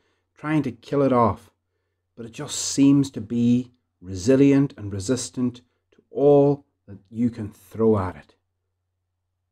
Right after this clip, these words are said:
Few appreciate its simple beauty.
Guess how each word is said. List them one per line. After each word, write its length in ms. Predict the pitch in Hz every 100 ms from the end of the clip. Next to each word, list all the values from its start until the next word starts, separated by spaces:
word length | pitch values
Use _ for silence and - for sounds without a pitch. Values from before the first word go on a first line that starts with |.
| _ _ _ _ _ _
Few 440 | _ 175 180 170 -
appreciate 760 | 113 - 156 - 113 101 90 -
its 200 | - -
simple 380 | 107 95 92
beauty. 480 | 87 135 135 87 73